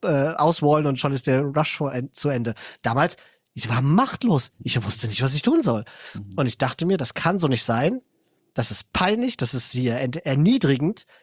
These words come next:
Speaker 1: Ich muss ein Bild lernen. Und dann hab ich danach gegoogelt und gesucht und bin auf diese Videos aufmerksam gefunden, äh, aufmerksam geworden, hab das gelernt, hab ihn besiegt, hatte ein Erfolgserlebnis ohnegleichen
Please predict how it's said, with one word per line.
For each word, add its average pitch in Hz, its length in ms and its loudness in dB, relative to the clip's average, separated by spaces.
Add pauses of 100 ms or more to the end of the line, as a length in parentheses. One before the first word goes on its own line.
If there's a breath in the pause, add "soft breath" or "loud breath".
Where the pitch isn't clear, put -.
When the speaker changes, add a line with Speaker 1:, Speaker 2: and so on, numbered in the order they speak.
Speaker 1:
Ich - 200 -6
muss 185 240 2
ein 143 300 -2
Bild 165 480 2
lernen. 104 360 -8 (140)
Und 131 340 -6
dann 123 160 2
hab 120 80 2
ich 113 60 -2
danach 117 240 0
gegoogelt 240 560 0
und 127 100 2
gesucht 165 320 0
und 170 220 0
bin 147 100 0
auf 143 100 4
diese 131 280 -4
Videos 165 260 0
aufmerksam 120 480 -4
gefunden, 131 420 -4
äh, 123 280 2
aufmerksam 127 420 -2
geworden, 123 400 0 (400 loud breath)
hab - 140 -4
das - 220 -2
gelernt, 156 600 0 (240)
hab 143 200 -2
ihn 135 180 0
besiegt, 202 640 -2 (200 soft breath)
hatte 156 340 0
ein 131 360 -2
Erfolgserlebnis 165 1200 0 (280)
ohnegleichen 208 840 2